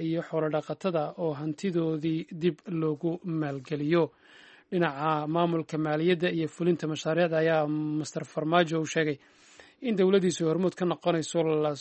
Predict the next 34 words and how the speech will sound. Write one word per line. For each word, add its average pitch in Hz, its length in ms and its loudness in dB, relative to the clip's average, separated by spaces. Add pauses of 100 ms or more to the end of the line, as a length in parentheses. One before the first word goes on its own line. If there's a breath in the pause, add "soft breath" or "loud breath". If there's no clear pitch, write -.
(380)
la 160 140 -4
socodka, 175 540 0
fulinta 175 600 0
iyo 160 120 -2
isku 151 220 -8
xidhka 175 260 -4
mashruucyada. 156 580 0 (520 loud breath)
Waxa 226 180 2
uu 175 60 4
sheegay 165 380 0
in 202 120 -2
marar 180 260 2
badan 170 280 0
la 156 140 2
arko 151 220 -2
mashruucyo 160 460 -2
badan 160 280 -2
oo 147 300 -6 (220)
la 170 160 -2
hirgeliyey 175 760 2
iyadoo 165 300 0
dowladdu 165 400 0
ayna 156 140 0
waxba 180 280 0
ka 185 100 -4
ogeyn, 170 320 2 (480 loud breath)
iska - 260 -2
baddaa 165 460 2
inay 180 240 2
fulintooda 160 680 0 (520)
saxeexdee. 147 800 0 (120)
Waxa 151 200 -2
uu 156 80 2
sheegay 151 360 -2